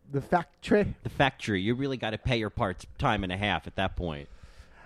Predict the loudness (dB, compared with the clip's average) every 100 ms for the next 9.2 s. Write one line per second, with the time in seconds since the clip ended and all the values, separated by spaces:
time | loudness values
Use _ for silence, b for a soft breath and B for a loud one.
0 | b -20 -6 4 6 8 8 8 10 10
1 | 12 10 10 6 8 10 12 12 12 12
2 | 8 6 6 6 4 4 4 6 8 8
3 | 8 8 8 8 8 6 8 8 8 8
4 | 4 -2 0 6 8 10 8 8 10 10
5 | 8 6 6 6 8 10 10 8 6 8
6 | 10 10 6 4 6 6 6 2 0 -2
7 | b b b 2 4 2 2 2 4 2
8 | 0 2 2 2 -2 -4 -4 -6 -6 -6
9 | -6